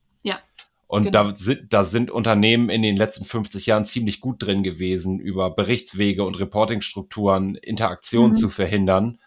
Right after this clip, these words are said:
Speaker 1: <laughs>
Speaker 2: Ähm,
Speaker 1: Ja.
Speaker 2: und da ist viel mit Weglassen getan, weil Menschen können das.
Speaker 1: Genau,
Speaker 2: Als
Speaker 1: genau, ja.
Speaker 2: Ja, cool.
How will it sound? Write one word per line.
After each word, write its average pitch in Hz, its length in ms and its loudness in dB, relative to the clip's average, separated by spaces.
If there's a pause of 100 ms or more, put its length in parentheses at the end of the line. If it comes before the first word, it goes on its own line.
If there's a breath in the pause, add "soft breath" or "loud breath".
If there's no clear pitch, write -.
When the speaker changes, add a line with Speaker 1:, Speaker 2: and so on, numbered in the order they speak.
(160 loud breath)
Speaker 1:
<laughs> 254 420 2
Speaker 2:
Ähm, 196 140 4
Speaker 1:
Ja. 190 160 2
Speaker 2:
und - 180 -4
da 110 80 4
ist - 320 -4
viel 135 300 2
mit 113 200 4
Weglassen 98 500 -2
getan, 90 440 -2
weil 90 120 0
Menschen 101 340 0
können 104 280 0
das. - 380 -8 (720 loud breath)
Speaker 1:
Genau, 285 280 4
Speaker 2:
Als 220 140 -2 (340)
Speaker 1:
genau, 214 440 -4 (300)
ja. 202 120 0 (1900 soft breath)
Speaker 2:
Ja, 120 500 4 (160)
cool. 123 320 4